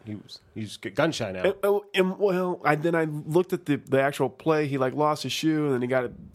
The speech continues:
Speaker 2: a, a big, like, over-under kinda hit. One dude, uh, you know,
Speaker 1: Yeah,
Speaker 2: on
Speaker 1: some-,
Speaker 2: top of the other.
Speaker 1: somebody, yeah.
Speaker 2: Yeah. And then he was down for a while, like, on his stomach,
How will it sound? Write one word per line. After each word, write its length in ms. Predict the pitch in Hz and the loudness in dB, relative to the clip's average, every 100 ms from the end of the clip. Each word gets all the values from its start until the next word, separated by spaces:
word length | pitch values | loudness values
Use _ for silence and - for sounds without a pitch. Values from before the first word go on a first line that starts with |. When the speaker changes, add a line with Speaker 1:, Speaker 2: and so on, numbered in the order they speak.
| - | -6
Speaker 2:
a, 60 | 123 | -6
a 40 | |
big, 300 | 120 170 175 | 0 0 2
like, 240 | 139 117 - | 0 -4 2
over-under 500 | 156 151 135 135 147 | 2 4 2 2 0
kinda 280 | 151 151 143 | 0 0 2
hit. 280 | 147 156 139 | 2 0 0
One 180 | 143 | 0
dude, 240 | 143 143 127 101 | 2 0 -2 -8
uh, 120 | - - | -6 -2
you 120 | 139 | -2
know, 180 | 117 110 113 | -2 -4 -2
Speaker 1:
Yeah, 100 | 123 | 0
Speaker 2:
on 80 | |
Speaker 1:
some-, 100 | 127 127 | 2 0
Speaker 2:
top 60 | |
of 40 | 127 | 0
the 40 | |
other. 40 | 131 | 0
Speaker 1:
somebody, 200 | 147 135 | 0 0
yeah. 340 | 135 104 98 101 | 0 -2 -4 -4
Speaker 2:
Yeah. 300 | 101 127 104 - - _ _ _ _ _ | 0 0 -2 -10 -20 _ _ _ _ _
And 120 | 147 156 | 2 4
then 80 | |
he 100 | 165 | 4
was 120 | 165 127 | 2 2
down 380 | 135 143 214 | 2 4 2
for 160 | 196 127 | 0 0
a 20 | |
while, 220 | 120 120 | 2 2
like, 180 | 117 117 - | 0 -2 -2
on 200 | 135 135 | 0 2
his 240 | 123 113 | 0 -2
stomach, 840 | - - 151 175 131 - - - | -4 -2 2 2 0 -8 -16 -20